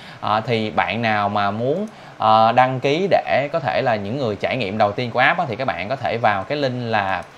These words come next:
ờ, step chấm app xuyệt à, thăng rồi chữ form ha. Thì anh em nhập email vào để khi mà họ chính thức ra mắt cái app này á, thì anh em có thể vào anh em test.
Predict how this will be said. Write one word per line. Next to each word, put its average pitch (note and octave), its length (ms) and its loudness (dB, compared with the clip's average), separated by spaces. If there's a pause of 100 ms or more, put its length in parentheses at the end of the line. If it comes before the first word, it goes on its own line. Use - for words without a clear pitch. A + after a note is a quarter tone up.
(240)
ờ, G#2+ 220 2
step - 400 -2
chấm D3 180 0
app E3+ 240 -2
xuyệt G#2 320 -4 (160)
à, G#2+ 180 0
thăng B2 380 -2 (320)
rồi F#2+ 280 2
chữ A2+ 100 -4 (100)
form B2+ 280 8
ha. B2 180 0 (200)
Thì F#2+ 60 -2
anh G#2+ 140 0
em A#2 140 -2
nhập A2 180 -2
email B2 300 -2
vào G2+ 340 0
để G2 200 -4
khi B2+ 240 -2
mà G#2 100 -4
họ F#2 160 -8
chính D3+ 260 -8
thức G3 200 -4 (240)
ra A#2 180 2
mắt C3 220 -4
cái E3 100 -4
app E3 240 -4
này G2 220 -2
á, A#2 120 -4
thì G2 120 -6
anh G2+ 120 -4
em A2 140 -6
có B2+ 60 -4
thể A#2 180 -2
vào G#2+ 120 0
anh G2 100 -6
em A2 160 -6
test. D3 280 0